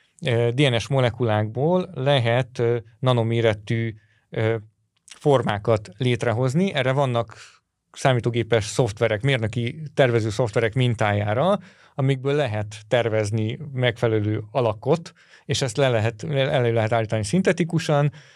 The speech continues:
Ez nem kódol semmit, tehát ilyen szempontból ennek nincsen olyan, ö, veszélye, mint hogy ez nem egy olyan, mint egy vírusból kiszedett D N S, hogy akkor ez most valami bajt csinálna. Ez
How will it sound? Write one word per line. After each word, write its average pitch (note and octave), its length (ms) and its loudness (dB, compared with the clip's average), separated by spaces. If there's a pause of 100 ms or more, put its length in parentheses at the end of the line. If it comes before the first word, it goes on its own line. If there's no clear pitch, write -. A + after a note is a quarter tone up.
(200)
Ez C3+ 180 -4
nem D#3+ 200 2
kódol C#3 380 0
semmit, B2+ 420 0
tehát A2+ 240 0
ilyen B2 220 2
szempontból A#2+ 600 0
ennek A#2+ 540 0
nincsen B2 500 0
olyan, A#2+ 440 0
ö, A#2+ 100 -2 (340)
veszélye, A2+ 560 4
mint A2+ 220 0
hogy A2+ 200 -2
ez B2 140 -2
nem A#2+ 140 0
egy A2 100 0
olyan, A2+ 120 2
mint A2 160 -2
egy A2 140 -2
vírusból A2 440 0
kiszedett A2 440 0
D A2 180 0
N A2+ 80 2
S, G#2 100 -4
hogy A2+ 100 -6
akkor A2 220 -4
ez B2 60 -2
most A#2 160 -4
valami A#2+ 200 -2
bajt D#3 240 0
csinálna. G3 380 0 (360)
Ez F#3 120 2